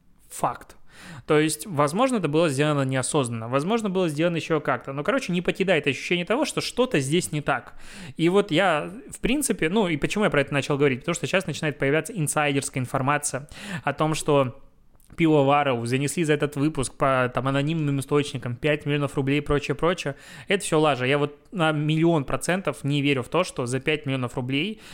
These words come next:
а, Пивоваров, журналист с Н Т В, который там больше двадцати лет работает в журналистике и имеет очень хорошую репутацию, готов просто ее просрать в один момент, а, каким-то выпуском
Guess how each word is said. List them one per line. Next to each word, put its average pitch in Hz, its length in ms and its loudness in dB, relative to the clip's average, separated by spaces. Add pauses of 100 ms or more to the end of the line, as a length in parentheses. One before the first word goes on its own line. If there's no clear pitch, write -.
(160)
а, 135 560 2
Пивоваров, 139 580 2 (120)
журналист 139 480 0
с - 60 -4
Н 135 100 -2
Т 135 140 0
В, 139 180 0
который 123 320 -4
там 120 160 -6
больше 147 280 0
двадцати 131 380 -4
лет 139 320 0
работает 127 560 -2
в - 40 -20
журналистике 135 640 -4
и 127 180 -2
имеет 143 320 -2
очень 147 240 -2
хорошую 135 380 -2
репутацию, 151 600 -2 (280)
готов 160 320 0
просто 151 260 0
ее 135 80 2
просрать 139 500 -2
в 143 60 -2
один 139 220 0
момент, 139 420 -2
а, 139 240 2
каким-то 143 380 -2
выпуском 139 720 -2